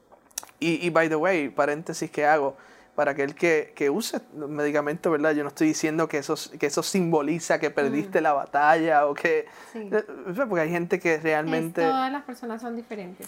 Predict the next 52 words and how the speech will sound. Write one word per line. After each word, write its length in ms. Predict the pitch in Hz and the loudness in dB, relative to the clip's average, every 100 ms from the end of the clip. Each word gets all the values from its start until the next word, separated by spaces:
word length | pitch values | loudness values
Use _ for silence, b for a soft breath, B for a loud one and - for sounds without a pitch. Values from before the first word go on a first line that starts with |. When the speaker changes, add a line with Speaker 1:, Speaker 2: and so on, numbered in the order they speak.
| - | -18
Speaker 1:
eso 260 | - 123 156 | -16 -12 -8
es 60 | 131 | -8
así, 220 | - 170 | -4 -4
lo 80 | 170 | -4
Speaker 2:
diferentes. 180 | 147 131 | -6 -8
Speaker 1:
necesitan 420 | - 165 185 175 | -8 -6 -4 -4
y 60 | 147 | -4
tú 140 | 139 | -6
puedes 280 | 135 135 135 | -4 -4 -4
tener 300 | - 131 127 - | -6 -6 -6 -10
una 160 | 135 | -10
persona 360 | 131 131 - 135 | -8 -8 -4 -2
de 120 | 135 | -2
fe 340 | - 139 139 165 | -2 -2 0 0
y 220 | 190 - - | -2 -6 -16
si 240 | - 135 | -8 -4
los 160 | 139 135 - | -4 -4 -8
consumes, 560 | 131 127 135 127 143 - - | -8 -6 -8 -6 -8 -10 -14
¿verdad? 220 | 139 139 | -8 -6
No, 280 | 139 135 131 | -6 -8 -10
no, 240 | 131 135 139 | -10 -8 -6
no 100 | 165 | -6
es 120 | 165 | -4
esa 280 | 180 160 170 | -4 -4 -2
la 100 | 156 | 0
idea 180 | 156 151 | 0 0
que 140 | 143 | -2
quiero 160 | 151 151 | -2 0
Speaker 2:
Sí. 80 | 147 | 0
Speaker 1:
llevar, 340 | 143 139 139 B B B | 2 2 0 B B B
pero 160 | 156 147 | 0 0
Speaker 2:
Sí, 60 | |
Speaker 1:
en 60 | 151 | -2
Speaker 2:
sí, 60 | 170 | 0
Speaker 1:
mi, 280 | 185 202 | 2 2
Speaker 2:
sí. 60 | 240 B B B | -2 B B B
Speaker 1:
eh, 280 | 175 165 160 - | 0 2 0 -2
situación, 680 | 185 180 180 - 170 175 226 | -4 -2 -2 0 0 0 -4
Speaker 2:
En 100 | 226 | -12
tu 100 | 220 | -14
situación. 420 | 165 180 170 156 | -18 -16 -14 -4
Speaker 1:
yo 240 | 160 156 | 0 0
quería, 680 | 156 160 165 196 202 156 147 B B B - | 0 -2 -2 0 2 2 0 B B B -2
eh, 480 | 156 151 147 147 - _ _ - - - | 0 2 2 0 -2 _ _ -20 -20 -12
eh, 120 | 151 | -8
no 220 | 147 151 | -4 -4
llegar 300 | 165 165 156 | -2 -2 -4
a 20 | 147 | -6
ese 120 | 151 | -8
punto, 380 | - 180 160 139 | -6 -4 -2 -2
¿verdad? 260 | 139 151 | 0 -2
Speaker 2:
Mm. 400 | 214 202 190 196 | -4 -10 -12 -16